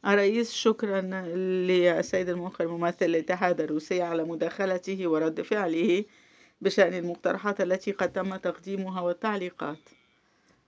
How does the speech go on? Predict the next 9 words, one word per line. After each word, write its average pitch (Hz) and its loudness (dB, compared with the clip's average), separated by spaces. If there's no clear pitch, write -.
التي 196 2
سمعناها 175 -4
صباح 165 -8
اليوم. 165 -6
لو 233 8
كان 226 0
هناك 202 -6
من 185 -4
يرغب 208 -2